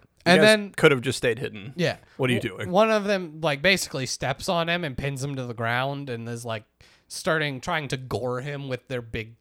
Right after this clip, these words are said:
Speaker 1: tusk-like things. And he's like, he starts yelling, "August, save me!"
Speaker 2: August, help! <laughs> Oh my god!
Speaker 1: And you're like,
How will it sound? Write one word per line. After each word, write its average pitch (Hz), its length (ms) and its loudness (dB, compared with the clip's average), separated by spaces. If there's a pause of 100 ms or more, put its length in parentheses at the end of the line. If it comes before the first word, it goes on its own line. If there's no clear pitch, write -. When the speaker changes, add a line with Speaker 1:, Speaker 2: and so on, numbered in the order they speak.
Speaker 1:
tusk-like - 540 -8
things. 143 460 -6 (260)
And 120 480 -4 (260)
he's 139 260 -6
like, 123 280 -4 (280)
he 165 100 -4
starts 247 300 2
yelling, 247 300 4
"August, 226 580 6
save 254 500 4
me!" 208 320 6
Speaker 2:
August, 226 380 10
help! - 400 8
<laughs> - 20 -8
Oh - 200 8
my 339 180 8
god! 240 720 6
Speaker 1:
And 220 140 2
you're 269 80 4
like, 233 420 4